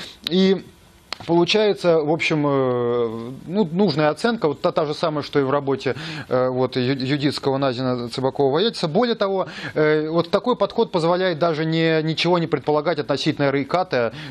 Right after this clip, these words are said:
кроме их ограниченности, то есть никакого условия неотрицательности тут нам не нужно. Вот. И важный момент, что здесь, ну, посмотрите, такой типичный пример, он, он как бы поучительный, в том смысле, что, ну, всегда надо, так сказать, проявить некую фантазию, чтобы,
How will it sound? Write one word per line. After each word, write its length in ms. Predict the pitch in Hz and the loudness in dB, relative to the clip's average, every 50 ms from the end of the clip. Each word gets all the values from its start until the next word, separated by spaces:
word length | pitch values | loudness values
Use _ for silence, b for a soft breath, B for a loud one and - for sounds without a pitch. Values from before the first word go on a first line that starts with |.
| 117 B | -14 B
кроме 240 | - 147 156 151 147 | 0 0 2 2 0
их 100 | 143 - | 0 -2
ограниченности, 720 | 143 127 139 147 143 139 123 110 - 120 110 101 - - - | 0 0 0 0 0 -2 -4 -4 -6 -6 -6 -8 -8 -12 -4
то 140 | - 117 | -2 -2
есть 100 | 113 110 | -2 -2
никакого 380 | 127 120 - 143 - 151 143 131 | -2 -2 -2 0 0 0 0 0
условия 300 | 127 - - 143 127 123 | 0 -2 -2 -2 0 0
неотрицательности 760 | 123 123 120 - 120 - - 185 180 - 135 120 - - 120 | -2 -2 -2 -2 -6 -2 -2 -2 -2 -2 -6 -8 -8 -10 -10
тут 180 | - - 113 - | -12 -12 -8 -6
нам 160 | 123 117 117 | -4 -4 -2
не 100 | 120 127 | -2 -2
нужно. 360 | 123 110 101 95 95 90 90 B B B B B B B B | -2 -4 -4 -6 -8 -14 -16 B B B B B B B B
Вот. 460 | - 135 131 151 151 139 123 - - - - | -2 0 2 2 2 2 0 -2 -6 -12 -2
И 260 | - 165 185 202 202 196 | 2 4 4 6 4 4
важный 600 | 165 165 175 170 170 185 220 220 170 165 185 185 | 2 0 -2 0 2 4 4 2 2 0 -2 -2
момент, 340 | 190 196 208 247 277 262 | 0 0 2 0 0 0
что 240 | - - - 202 190 | -2 0 2 2 2
здесь, 320 | 165 143 180 240 226 - - | 4 2 2 0 0 2 0
ну, 160 | 196 196 - - - - | 0 0 0 -4 -8 -10
посмотрите, 440 | 180 - 202 214 196 175 135 147 | -4 -2 0 0 0 0 -2 -2
такой 220 | - - - 202 185 | -2 0 0 0 0
типичный 480 | - 233 220 - 220 156 - - 135 | 0 0 2 2 2 0 2 -2 -4
пример, 440 | 117 - 139 160 185 233 269 269 226 B B B B B B B - - - 101 110 101 120 143 151 170 | -4 0 0 2 2 2 2 2 0 B B B B B B B -20 -20 -20 -20 -20 -18 -16 -12 -2 0
он, 180 | 208 226 214 208 | 0 0 2 2
он 180 | 208 214 208 | 2 2 2
как 200 | - 220 208 180 | 2 0 0 0
бы 140 | 175 196 190 | -2 -2 -2
поучительный, 840 | 190 - 226 220 - - 254 220 - - 135 123 117 110 107 107 B B B B | 0 2 2 2 4 2 0 0 0 0 -2 0 0 0 -2 -4 B B B B
в 60 | - - | -8 -2
том 160 | - 170 165 | -2 -2 0
смысле, 380 | - 214 240 254 - - 190 | 2 2 2 2 4 2 0
что, 380 | 156 - - 190 190 185 190 185 | 0 0 0 2 4 4 2 2
ну, 180 | 185 202 220 202 | 0 -2 -2 -2
всегда 360 | - - 202 190 247 269 247 | -2 -2 0 2 2 2 2
надо, 260 | 220 226 214 185 196 | 2 0 0 0 -2
так 120 | - 185 | -6 -6
сказать, 240 | - - 185 147 147 | -6 -6 -6 -8 -6
проявить 320 | - 170 196 202 190 - 190 | -2 0 0 2 2 0 0
некую 220 | 180 170 - 175 | 0 0 0 0
фантазию, 500 | - 196 202 185 240 247 233 180 165 147 | 0 -2 -2 2 2 2 2 2 -2 -4
чтобы, 360 | - - 180 165 180 175 156 | 0 0 0 2 2 0 0